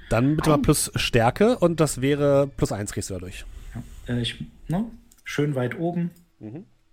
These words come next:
Speaker 2: Für den Hals.
Speaker 3: damit er ausblutet.
Speaker 2: Vielleicht platzt er auch, wenn du Glück hast.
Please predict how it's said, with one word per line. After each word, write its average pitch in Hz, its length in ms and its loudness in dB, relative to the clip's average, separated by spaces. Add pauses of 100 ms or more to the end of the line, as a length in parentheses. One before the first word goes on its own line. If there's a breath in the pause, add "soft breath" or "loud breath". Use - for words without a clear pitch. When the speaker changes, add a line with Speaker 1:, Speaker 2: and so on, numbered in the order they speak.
(400)
Speaker 2:
Für 131 100 -6
den 110 160 -6
Hals. 95 140 -2
Speaker 3:
damit 117 220 0
er 110 180 0
ausblutet. 101 560 -6 (1600 loud breath)
Speaker 2:
Vielleicht - 200 -6
platzt 151 260 -2
er 120 120 2
auch, 127 120 -4
wenn 113 80 -4
du 101 80 -6
Glück 101 200 -8
hast. 101 300 -10